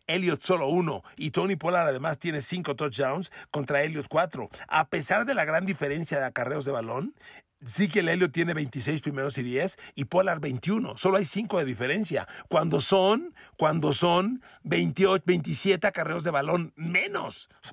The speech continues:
Por mucho, Tony Pollard es el mejor corredor de los Cowboys. Entonces, amigos, Dallas, equipo a seguir en la segunda mitad de la Nacional. Sin duda, estos Cowboys van a la alza. Ahora van a Green Bay. Es un partido y un, un escenario con muchos fantasmas para Dallas.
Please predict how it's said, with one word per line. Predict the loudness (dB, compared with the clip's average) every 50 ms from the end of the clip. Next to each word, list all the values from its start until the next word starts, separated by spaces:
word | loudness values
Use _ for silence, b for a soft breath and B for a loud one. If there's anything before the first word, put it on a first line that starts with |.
| -20 _ _
Por | -2 0 2 2 2 2
mucho, | 4 6 6 4 4 2 0 -4
Tony | -4 -4 -6 -6 -6
Pollard | -6 -4 -2 -2 0 -2 -2 -4 B B B -8
es | -6
el | -4 -4
mejor | -4 -2 -2 -2 -2
corredor | -2 -2 -4 -2 -4 -6
de | -6 -6
los | -8 -8 -4
Cowboys. | -2 -2 -2 -2 -4 -8 -8
Entonces, | -6 -4 -2 -2 0
amigos, | 0 0 2 2 2 0 0 B B B B B
Dallas, | -6 0 2 2 2 0 -2 -8 -12 -14 -18 -20 _ _ _ -12
equipo | -12 -8 -6 -6 -4 -2 -2
a | -2
seguir | -2 -2 -4 -4 -2 -2 -2 -2
en | -2 -2
la | -4 -6
segunda | -6 -4 -4 -4 -4 -4 -6
mitad | -6 -6 -4 -4 -2
de | -2
la | -2
Nacional. | -4 -6 -6 -6 -4 -2 -2 -2 -2 B B B B B
Sin | -8 -6 -2 0 2 2 2 2 4
duda, | 4 4 4 4 4 2 2 2
estos | 2 2 2 2 0 -2 0
Cowboys | 2 4 4 4 6 6 4 4 2 B B B B B
van | -4 0 2 2 2 2
a | 0
la | 0 0 0
alza. | 0 -2 -6 -8 -10 B B -2
Ahora | 0 2 4 4
van | 4 2 0
a | 0
Green | 0 -2 -4 -2
Bay. | -2 -2 -2 -2 -4 -6
Es | -6 -4 -4
un | -4 -2
partido | -2 -4 -4 -6 -8 -8 -4 -4 -2 -2 -4 -4 -8
y | -8 -6 -4
un, | -2 -2 -4 -6 -6
un | -6 -4
escenario | -4 -4 -4 -6 -4 -4 -4 -4 -4 -6
con | -4 -4 -4
muchos | -2 -4 -4 -4 -6 -6
fantasmas | -6 -6 -6 -4 -2 -2 -2 -2 -4 -6 -10 -8
para | -6 -6 -4 -2
Dallas. | -2 0 0 0 0 -2 -4 -4 B